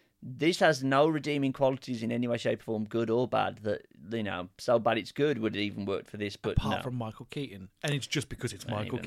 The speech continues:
Speaker 2: Keaton.
Speaker 1: then, even then, I wouldn't say that,
Speaker 2: Can you
Speaker 1: so.
Speaker 2: imagine if, like, the only way they could have redeemed this to me is if they put on a post-credit scene, right?
Speaker 1: Mm.
Speaker 2: And it's just, it's the, s-, it's the,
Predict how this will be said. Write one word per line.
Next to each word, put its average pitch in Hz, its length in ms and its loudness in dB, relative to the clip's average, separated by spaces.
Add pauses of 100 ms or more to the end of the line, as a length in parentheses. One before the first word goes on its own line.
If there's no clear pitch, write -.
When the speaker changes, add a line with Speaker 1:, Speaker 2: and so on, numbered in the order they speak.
Speaker 2:
Keaton. 95 240 -4 (100)
Speaker 1:
then, 98 100 -10
even 92 140 -10
then, 92 140 -4
I 90 60 -2
wouldn't 90 220 -6
say 92 140 -6
that, 90 140 -6
Speaker 2:
Can 92 80 0
you 381 180 6
Speaker 1:
so. 320 60 -2
Speaker 2:
imagine 131 580 0
if, - 240 -8 (160)
like, 127 300 2 (280)
the 180 200 8
only 247 260 6
way 220 200 6
they 190 120 0
could 180 140 -2
have 165 100 -4
redeemed 143 300 0
this 104 120 -6
to 110 120 -12
me 87 360 -6
is 127 180 -6
if 143 120 -4
they 135 100 2
put 185 220 0
on 190 100 2
a 170 120 -4 (100)
post-credit - 760 -2
scene, 90 320 -8
right? 98 160 -6
Speaker 1:
Mm. 98 200 -6 (480)
Speaker 2:
And 131 120 -2
it's - 160 -8
just, - 720 2
it's - 440 -6
the, 120 140 -10
s-, - 260 -4
it's - 300 -6
the, 127 440 0